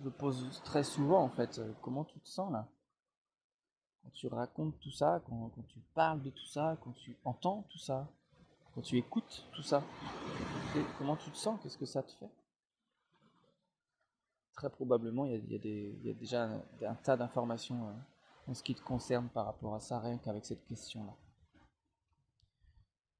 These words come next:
Donc le corps, le corps et les informations, bah voilà, avant de les comprendre, parce que si on cherche des informations avec la tête,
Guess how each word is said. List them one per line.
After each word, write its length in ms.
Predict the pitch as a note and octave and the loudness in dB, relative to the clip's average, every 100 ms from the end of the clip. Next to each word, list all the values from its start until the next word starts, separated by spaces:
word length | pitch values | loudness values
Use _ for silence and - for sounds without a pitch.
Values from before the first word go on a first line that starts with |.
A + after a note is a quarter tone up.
| _ _ _ _ _ _ _ _ _ _ _ _ _ - | _ _ _ _ _ _ _ _ _ _ _ _ _ -2
Donc 200 | C3+ B2 | 0 6
le 80 | C#3+ | 8
corps, 340 | - A#2+ - - | 10 8 8 2
le 100 | B2 | 4
corps 260 | D3+ C#3+ | 8 10
et 40 | C3+ | 10
les 140 | B2+ | 8
informations, 640 | C3 C3+ B2+ B2 - D3 | 8 8 8 8 6 6
bah 140 | D3 A#2 | 8 10
voilà, 300 | A#2 A2 A#2 | 10 10 8
avant 200 | A2 A#2+ | 6 2
de 260 | A2 G#2 G#2+ A#2 _ - - - | 2 0 -2 -8 _ -18 -16 -2
les 100 | A#2+ | -2
comprendre, 480 | - B2 - C#3 C#3 | 2 0 2 0 0
parce 180 | A2 - | -2 -4
que 100 | A2+ | -4
si 180 | - | 2
on 100 | C#3+ | 2
cherche 280 | C3 - C3+ | 4 6 6
des 140 | B2+ A#2 | 4 2
informations 600 | B2 B2+ A#2+ A#2+ C3+ B2 | 4 6 6 6 4 6
avec 220 | A2+ - | 4 4
la 120 | A2 | 2
tête, 380 | - C#3 - | 6 4 4